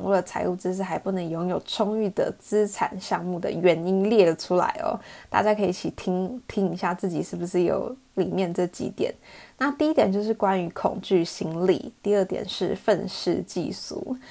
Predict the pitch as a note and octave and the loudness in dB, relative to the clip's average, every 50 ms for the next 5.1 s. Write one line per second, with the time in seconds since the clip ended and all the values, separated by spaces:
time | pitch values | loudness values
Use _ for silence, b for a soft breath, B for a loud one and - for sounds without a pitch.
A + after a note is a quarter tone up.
0 | B B B B - C4+ C4 C4 C#4 C#4 C#4 B3+ G3+ F#3+ G3+ G3+ G3+ G#3+ G3+ G3 | B B B B 0 0 4 4 2 4 4 4 4 2 2 0 2 4 4 6
1 | G3 - - - - - _ _ - F#3+ C#3 - B3 B3 - - G#3+ G#3+ G3+ - | 4 4 2 -2 -10 -18 _ _ 2 2 2 2 -4 -10 -6 -4 -4 -4 -2 -2
2 | - G3+ G3+ F#3+ - - F3+ - - F#3 F#3+ - - G#3 F#3+ F3 - E3 - - | 0 0 0 0 0 -2 -2 2 2 0 0 4 4 4 6 6 4 0 -2 -4
3 | F#3 - - - - - - - - G3+ F3+ - - - - _ - A#3 G3 E3+ | -6 -6 -6 -6 -4 -6 -6 2 2 2 2 2 -2 -12 -10 _ 2 2 2 2
4 | F3 - - - - - F#3 - - - - - G3+ E3 E3 F3+ - - - - | 2 -2 -4 -4 2 2 2 2 0 -6 -4 -2 0 0 0 -2 -6 -6 -4 -4
5 | E3 D#3 | -4 -4